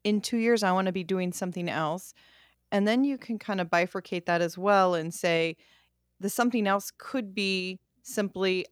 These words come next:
"I'm not sure what that is, and I'm excited about the journey," or, "I already kinda know what I wanna do, but it's gonna take me a couple years to, like, move through the role I'm in, 'cause I'm happy with it,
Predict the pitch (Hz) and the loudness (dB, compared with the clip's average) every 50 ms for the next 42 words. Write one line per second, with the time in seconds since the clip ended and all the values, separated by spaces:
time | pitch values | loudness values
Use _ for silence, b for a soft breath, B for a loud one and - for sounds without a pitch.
0 | _ - 196 208 208 214 208 202 - - 226 202 190 185 180 170 165 165 220 262 | _ -2 0 2 4 4 2 2 2 2 2 2 2 2 4 4 4 6 6 6
1 | 247 196 185 185 185 165 160 175 170 170 170 165 - - 180 180 175 165 175 170 | 6 6 6 4 2 0 0 0 0 0 -2 -4 -2 -2 0 0 0 2 0 0
2 | 165 - 165 147 - 190 202 202 196 185 170 165 165 165 b b b b b b | 0 -2 -4 -4 -2 0 2 2 2 0 -2 -4 -6 -10 b b b b b b
3 | b _ _ - 190 190 - - _ _ - 170 180 190 226 269 302 302 277 220 | b _ _ -8 -8 -6 -6 -8 _ _ -14 -12 -12 -10 -8 -8 -8 -8 -8 -10
4 | - - - 226 208 175 151 151 147 151 160 170 185 160 - - 175 - _ _ | -10 -10 -8 -6 -6 -6 -6 -6 -4 0 2 4 4 2 2 -2 -12 -20 _ _
5 | _ _ 170 170 170 165 165 160 165 165 156 160 160 156 165 165 160 160 202 220 | _ _ -2 0 2 2 2 2 0 -2 -4 -4 -6 -6 -4 -4 -2 2 2 2
6 | 233 - - 247 214 190 - - - 254 262 226 - - 202 170 170 165 165 175 | 2 2 0 0 0 -2 -2 -4 -4 -4 -4 -4 -4 -4 -4 -4 -4 -6 -8 -8
7 | 196 b b b b b b - 190 - 226 196 - 190 180 175 185 185 185 185 | -12 b b b b b b -8 -4 -2 -2 -2 0 -2 0 2 4 4 4 4
8 | 185 - - - 202 175 175 175 170 147 - - _ _ _ _ _ _ _ _ | 0 -2 -4 -4 0 2 4 2 2 2 -2 -10 _ _ _ _ _ _ _ _
9 | _ _ _ _ _ _ _ - 202 202 214 233 233 196 185 - - 214 240 233 | _ _ _ _ _ _ _ -2 2 4 6 6 4 2 -2 -8 -2 2 4 4
10 | 226 208 196 175 175 196 196 196 185 170 170 170 - - 247 220 170 165 175 226 | 4 4 2 2 4 4 6 6 6 4 2 2 0 2 2 2 2 2 2 2
11 | 262 262 - 220 - 170 165 - 180 185 175 175 - 170 156 165 165 165 - 170 | 0 0 -2 -2 -2 -2 -2 0 0 -2 -2 -2 -4 -6 -4 -4 -4 -4 -4 -4
12 | 165 160 - | -6 -6 -8